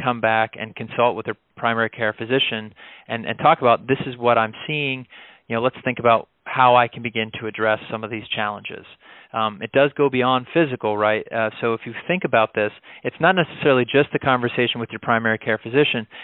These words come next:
but it's meant to educate the population that, hey, your health is more than just your blood pressure. Um, your health is everything that feeds into your blood pressure. And what decisions are you making on a daily basis? And that's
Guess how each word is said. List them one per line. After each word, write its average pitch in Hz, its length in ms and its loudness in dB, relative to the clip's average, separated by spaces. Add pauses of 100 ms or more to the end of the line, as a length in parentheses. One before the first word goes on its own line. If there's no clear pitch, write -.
(200)
but 127 140 4
it's - 120 -4
meant 139 300 2
to - 160 -2
educate 135 540 0
the 113 60 -4
population 117 680 2
that, 107 180 -2 (460)
hey, 135 320 2
your 131 220 2
health 180 380 2
is 135 140 0
more 135 300 2
than 131 300 -4
just 120 440 2
your 113 160 -4
blood 113 280 0
pressure. 170 460 0 (420)
Um, 117 380 0
your 120 120 -4
health 143 320 4
is 120 240 -4
everything 131 340 -2
that 113 120 -4 (100)
feeds 131 240 -4
into 123 220 -6
your 107 160 -6
blood 104 240 -6
pressure. - 420 -8 (440)
And 117 140 -6
what 147 140 4
decisions 139 480 -2
are 120 60 4
you 117 120 -2
making 120 320 -6
on 113 80 -4
a 113 80 -6
daily 107 260 -8
basis? 104 420 -8 (460)
And 120 140 -10
that's 135 180 2